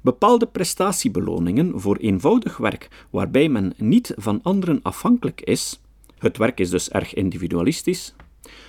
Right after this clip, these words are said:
kunnen een positief effect hebben. Zo is er het bedrijf Safelite Glass, een autoglasbedrijf uit de Verenigde Staten. Daar ging de productie aanzienlijk omhoog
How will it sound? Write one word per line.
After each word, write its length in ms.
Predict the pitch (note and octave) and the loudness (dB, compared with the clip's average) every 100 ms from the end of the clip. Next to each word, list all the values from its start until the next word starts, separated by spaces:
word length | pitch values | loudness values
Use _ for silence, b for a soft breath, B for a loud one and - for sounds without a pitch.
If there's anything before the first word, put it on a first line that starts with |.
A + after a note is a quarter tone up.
| B B | B B
kunnen 340 | - G3 A3+ G#3 | 4 4 4 2
een 180 | G#2 - | -2 4
positief 500 | A#3 F#3+ - F3+ - | 2 2 -2 -4 -2
effect 400 | D3 - - - | -2 0 -2 -2
hebben. 340 | F2+ E2+ F2 _ _ B B - | -4 -4 -8 _ _ B B -4
Zo 260 | G#2+ G3 | 2 4
is 240 | C4 F#3+ - | 4 -2 -2
er 140 | G3 | -2
het 140 | C#3 G2 | -2 0
bedrijf 400 | G2+ B2 D3+ - | 2 4 2 0
Safelite 600 | - - B3 - F2 F2 | -4 0 0 0 -4 -2
Glass, 500 | - G2+ G3 - - b b b | 0 0 -2 -8 -12 b b b
een 240 | - G#2 - | -2 -2 2
autoglasbedrijf 1200 | G#3 C4 A#2 - F#2 - - G#2 A2+ C#3 A#3 - - | 2 2 -2 -2 -2 -2 -4 -2 0 0 -2 -4 -2
uit 260 | G#2 - - | -2 -4 -4
de 160 | G#2 | -2
Verenigde 460 | G2+ G2 C3+ D3+ C#3 | 0 0 2 0 -2
Staten. 540 | - A#2+ G#2+ - - - _ B B B | -2 -2 -2 -4 -10 -14 _ B B B
Daar 340 | - A#2+ G3+ B3+ | -2 2 2 2
ging 220 | - C#3 | 4 6
de 80 | A2 | 6
productie 560 | - A#2 B2 - G2+ G2+ | 4 2 2 0 -2 0
aanzienlijk 540 | G2 F#2+ A3+ B3+ - | 0 4 4 4 4
omhoog 580 | D#3 C#3 A2+ D3+ - | 0 2 4 2 0